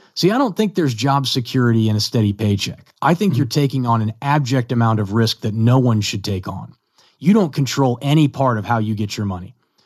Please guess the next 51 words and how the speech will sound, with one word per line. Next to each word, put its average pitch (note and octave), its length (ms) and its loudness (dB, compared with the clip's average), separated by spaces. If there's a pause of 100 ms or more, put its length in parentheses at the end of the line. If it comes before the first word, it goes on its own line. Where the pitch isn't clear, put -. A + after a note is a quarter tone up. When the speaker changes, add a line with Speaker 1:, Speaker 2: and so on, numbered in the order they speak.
(180)
Speaker 1:
Your C#3+ 200 2
money D#3+ 260 4
is C3 100 0
controlled B2+ 420 -2
by A2+ 120 0
somebody D3+ 480 2
else. C3 240 0
It B2+ 80 -8
requires A2+ 420 -2
somebody D3+ 380 2
else C#3 180 0
to C#3 100 -8
sell D3 340 0
something D3 380 0
to C3+ 100 -2
someone, C#3 560 2 (260)
and B2 140 2
that B2 180 0
then C#3 220 4
you B2 280 2
do E3 160 2
your D#3 280 6
job B2 460 2
to A#2+ 80 -4
fulfill C3 520 -2
on A#2+ 160 2
some A#2+ 300 0
piece A#2 320 0
of G#2 80 -2
that G#2 220 -2
puzzle. G2 500 -2 (480)
You C3+ 120 4
don't F#3+ 200 2
control C#3 640 0
anything, G2+ 420 -4
which A2+ 180 -4
means B2 260 2
you F#3 200 4
are A2+ 240 0 (160)
taking C#3+ 380 0
on A#2+ 260 0
a A2+ 40 0
massive E3+ 720 2
amount A2+ 320 2
of G2 160 -6
risk G2+ 360 -2
for B2 180 0
you A#2 220 4
and G#2+ 100 2
your G#2 120 0
family. F#2+ 500 -6